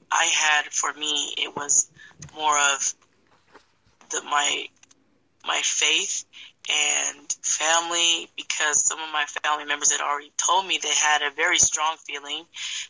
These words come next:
that I should have never got with this man. That, and so, of course, I would be turning around to say, "Well, I told you so," blah, blah, blah, you know? So I was dealing with,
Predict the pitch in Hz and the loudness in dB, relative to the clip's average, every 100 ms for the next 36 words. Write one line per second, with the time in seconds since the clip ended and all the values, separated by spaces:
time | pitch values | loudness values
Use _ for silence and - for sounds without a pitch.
0 | _ - 143 139 139 139 139 143 139 139 | _ -2 2 4 4 2 2 -2 -6 -6
1 | 139 135 - 139 - - - - - - | -4 -4 0 -2 -2 -10 -12 0 2 2
2 | - - - - 139 143 - _ - 147 | -2 -16 -16 -2 2 2 -2 _ -6 0
3 | - 147 143 139 - - - - - - | 2 4 2 -2 -8 -16 -16 -10 -10 -2
4 | 156 143 151 143 139 - 147 143 139 139 | 0 2 0 -4 -6 -4 -4 -6 -6 -4
5 | 139 - - 143 143 139 143 139 - - | -2 0 2 2 -2 -4 -8 -4 -4 -4
6 | 160 170 165 - 151 151 147 143 143 156 | -6 -2 2 4 2 -4 -8 -16 -10 -6
7 | - 180 175 165 147 - - - - 156 | -4 0 2 2 0 -4 -6 0 2 4
8 | 151 151 - _ - _ 147 156 156 151 | 2 0 -8 _ -20 _ 0 0 0 0
9 | 156 151 147 151 147 147 143 | 0 0 -4 -6 -4 -2 -2